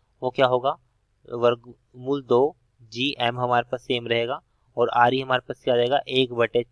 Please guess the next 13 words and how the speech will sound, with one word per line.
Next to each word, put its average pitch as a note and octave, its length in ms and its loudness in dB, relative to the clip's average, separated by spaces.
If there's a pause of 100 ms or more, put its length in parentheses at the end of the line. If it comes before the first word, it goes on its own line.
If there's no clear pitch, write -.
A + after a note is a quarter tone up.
चार C3 320 2 (640)
आरई, A#2 520 4 (160)
चार B2 240 6 (140)
का C3+ 60 4
फैक्टर C3 320 0
ऊपर C#3 220 2
जाएगा C3 280 2 (380)
तो B2+ 140 6
चार B2 220 8
को C3+ 160 -4
हम C3+ 100 -4
यहाँ B2+ 120 0
से D3 200 -8